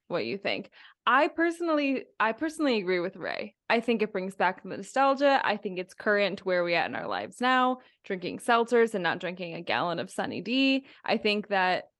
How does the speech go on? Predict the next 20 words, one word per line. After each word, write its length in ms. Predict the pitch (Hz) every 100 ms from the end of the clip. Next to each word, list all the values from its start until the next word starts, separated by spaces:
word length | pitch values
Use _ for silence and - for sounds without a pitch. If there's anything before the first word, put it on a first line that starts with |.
| _ _ _ _ _
you 300 | - - 233
can 380 | 208 226 220 233
still 260 | 233 262 247
serve 300 | 247 240 220
it 80 | 214
to 100 | 233
your 140 | 226
kids. 440 | 226 233 226 220 -
I 120 | -
feel 160 | 214 220
like 120 | 214
it's 140 | 214 -
not 160 | 208
as 120 | 196 -
popular 600 | - 240 277 302 294 285
anymore. 560 | 277 277 285 294 294
So 200 | 294 254
it 60 | 208
really, 320 | 226 220 226
that, 260 | 208 196